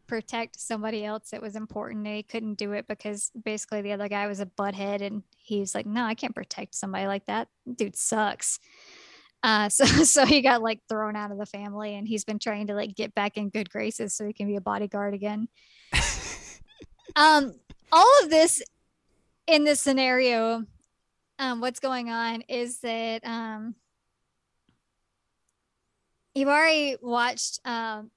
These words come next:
they call it The Guardian in, in the Otome. Uh, it's, it's basically just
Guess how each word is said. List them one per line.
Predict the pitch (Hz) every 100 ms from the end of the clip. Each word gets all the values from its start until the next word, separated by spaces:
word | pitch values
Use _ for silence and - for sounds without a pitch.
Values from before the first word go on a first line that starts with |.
| _
they | 226 240
call | - 233
it | 233 - -
The | 214 190 220
Guardian | 214 214 220 254 285 320 339 349 381 _ _ _ _ _ _ _ _
in, | 269 269 262
in | - 269 262 269 _ _ _ _ _ _ _ _ _ _ -
the | 240 269 269
Otome. | - 277 277 285 285 -
Uh, | 226 226 -
it's, | 254 254 -
it's | 247 226
basically | 247 233 247
just | 233 233